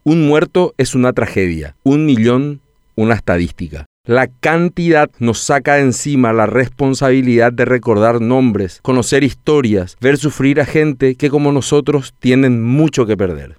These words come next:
La magnitud de los problemas nos desconecta de la realidad íntima para sobrevolar la tragedia y justificar nuestra inacción debido a la magnitud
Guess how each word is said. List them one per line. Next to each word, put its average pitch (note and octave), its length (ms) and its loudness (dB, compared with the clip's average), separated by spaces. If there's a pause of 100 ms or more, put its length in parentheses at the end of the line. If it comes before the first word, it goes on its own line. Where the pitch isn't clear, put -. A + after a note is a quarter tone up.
(100)
La D#3 120 0
magnitud F#3 500 2
de A3+ 120 2
los A3+ 100 0
problemas F#3 600 0
nos D#3 240 -2
desconecta D#3+ 800 0
de C3+ 100 2
la C3 120 2
realidad B2+ 460 2 (120)
íntima B2 580 -2
para A2 260 -2
sobrevolar A2+ 680 2
la A#2+ 180 -2
tragedia G#2+ 840 0
y - 80 -6
justificar D#3+ 600 -2
nuestra D3 260 0
inacción B2+ 540 0
debido B2 400 2
a - 20 2
la C3 160 2
magnitud B2+ 880 0